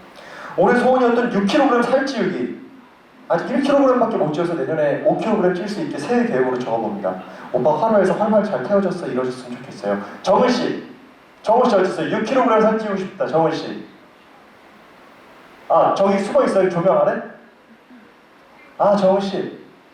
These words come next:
어디, 어디야? 남정리에? 아, 정은 씨, 어, 육 킬로그램. 오 킬로그램, 네. 많이, 많이 먹고, 네. 살이 안 찌는 사람들은 좀 많이 먹고 운동하면 좀 붙는다 그러는데 왜 그렇게 살이 찌고 싶으실까?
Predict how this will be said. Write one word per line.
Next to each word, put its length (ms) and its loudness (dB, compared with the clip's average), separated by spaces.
어디, 300 2
어디야? 220 4
남정리에? 540 2
아, 140 4
정은 260 2
씨, 320 -2
어, 360 2
육 140 2
킬로그램. 680 2
오 140 -6
킬로그램, 600 -4
네. 220 -8
많이, 420 0
많이 240 0
먹고, 600 -2
네. 220 -8
살이 260 4
안 140 4
찌는 160 2
사람들은 380 2
좀 100 -6
많이 200 2
먹고 360 0
운동하면 400 2
좀 220 -8
붙는다 320 -8
그러는데 360 -8
왜 140 -4
그렇게 280 -8
살이 280 -10
찌고 160 -10
싶으실까? 440 -14